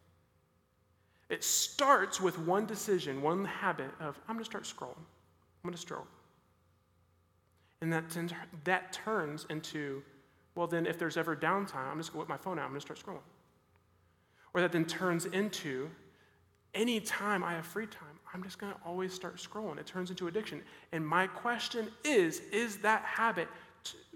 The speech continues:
pointing you to Jesus or away from him?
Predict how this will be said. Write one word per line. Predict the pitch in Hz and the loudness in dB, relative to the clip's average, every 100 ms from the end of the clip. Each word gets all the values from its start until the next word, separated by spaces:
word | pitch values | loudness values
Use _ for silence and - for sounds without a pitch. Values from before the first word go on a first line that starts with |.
| - | -18
pointing | - 233 247 240 | -4 0 0 0
you | 185 170 160 - - _ - | 0 0 -4 -8 -20 _ -10
to | - 247 | -4 -4
Jesus | 220 156 127 131 127 170 - - _ _ _ _ _ _ _ _ - | -4 -8 -8 -8 -10 -12 -18 -20 _ _ _ _ _ _ _ _ -6
or | 165 | -4
away | 196 262 | -4 -6
from | 254 135 123 | -8 -12 -14
him? | - 156 | -16 -18